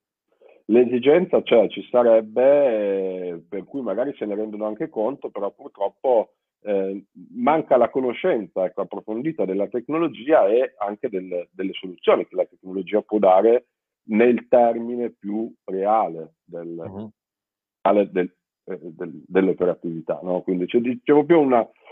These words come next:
Speaker 1: eh, una distinzione netta, che in realtà oggi non è più così, tra l'operatività, eh,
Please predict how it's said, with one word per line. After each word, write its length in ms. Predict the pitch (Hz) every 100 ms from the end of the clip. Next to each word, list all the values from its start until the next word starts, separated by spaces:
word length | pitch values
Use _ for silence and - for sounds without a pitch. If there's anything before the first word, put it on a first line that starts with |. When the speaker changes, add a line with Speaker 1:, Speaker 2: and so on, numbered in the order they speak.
| - -
Speaker 1:
eh, 760 | 110 104 104 101 104 107 123
una 240 | 135 139 139
distinzione 600 | 143 147 147 127 151 143
netta, 720 | 139 139 - - 147 160 160 -
che 80 |
in 60 | 104
realtà 260 | 98 95 127
oggi 260 | 127 110
non 140 | 104 104
è 60 |
più 180 | 101 117
così, 380 | - 120 113 139
tra 400 | - 98 107 113 - -
l'operatività, 1080 | 110 104 117 110 - 113 107 131 123 82 - _ _ 90
eh, 560 | 85 85 82 - -